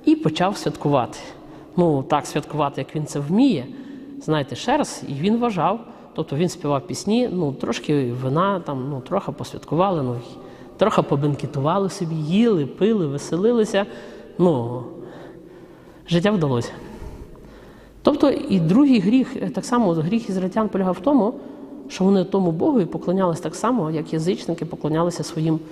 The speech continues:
ідолам. І є дуже важливо, що наше життя, воно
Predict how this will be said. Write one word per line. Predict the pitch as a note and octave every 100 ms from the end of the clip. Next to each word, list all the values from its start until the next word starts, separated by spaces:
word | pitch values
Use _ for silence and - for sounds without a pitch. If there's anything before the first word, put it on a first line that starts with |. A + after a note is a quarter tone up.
| - - -
ідолам. | F3 D3 B2+ C#3 - - - - - - - - - - - - - -
І | E3
є | E3 F3
дуже | G3 G3+
важливо, | F#3+ E3+ F3 C#3+ F2+ - - - - - - - - - -
що | - D#3
наше | F3 G#3+ F3+
життя, | E3+ E3+ G#3 B3 D#4 - -
воно | E3 E3+ -